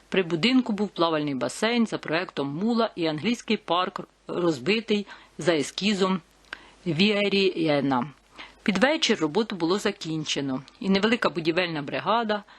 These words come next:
поклала свій інструмент і зникла. Колін загадав своєму кухарю приготувати легку вечерю. Потім він сидів у просторій прохолодній вітальні,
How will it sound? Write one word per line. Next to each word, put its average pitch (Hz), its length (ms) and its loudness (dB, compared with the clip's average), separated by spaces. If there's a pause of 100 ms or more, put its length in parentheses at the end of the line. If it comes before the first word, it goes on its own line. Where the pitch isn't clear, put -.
(120)
поклала 196 480 2
свій 175 180 -6
інструмент 165 680 -4
і 190 60 -4
зникла. 139 560 -4 (480)
Колін 262 360 4
загадав 180 440 2
своєму 147 300 -2
кухарю 180 460 -2 (300)
приготувати 190 680 0
легку 143 320 -4
вечерю. 156 540 -2 (380)
Потім 254 360 4
він 185 120 2
сидів 165 420 -2
у - 60 -14
просторій 208 600 0
прохолодній 160 600 -2
вітальні, 196 600 0